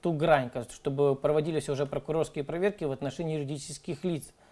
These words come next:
Вот, в частности, актуальный вопрос для ценообразования, да, то есть, что цены поднимаются, растут, то есть, э, ну, есть же у нас законодательные акты, которые регулируют их,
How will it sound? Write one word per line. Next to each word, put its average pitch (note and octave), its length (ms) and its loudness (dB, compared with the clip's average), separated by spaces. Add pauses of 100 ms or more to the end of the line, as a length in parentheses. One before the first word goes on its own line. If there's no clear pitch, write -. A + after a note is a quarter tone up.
(260)
Вот, F#3+ 220 -2
в - 40 -20
частности, F#3 440 2
актуальный D#3 440 2
вопрос C#3+ 340 -2
для C#3 240 2
ценообразования, C3+ 960 -2
да, B2 180 -4
то - 80 -12
есть, B2 100 -10
что A#2+ 320 -8 (240)
цены D3 300 0
поднимаются, D3+ 720 -4
растут, D3+ 420 -6
то - 80 -8
есть, B2 140 -8 (760)
э, C#3 80 -12
ну, C3 200 -2
есть D#3 300 0
же D3 60 0
у C#3+ 60 0
нас D3 180 0
законодательные C#3 440 -4
акты, C3+ 160 -8
которые C3+ 340 -4
регулируют D#3+ 640 -4
их, A#2 80 -14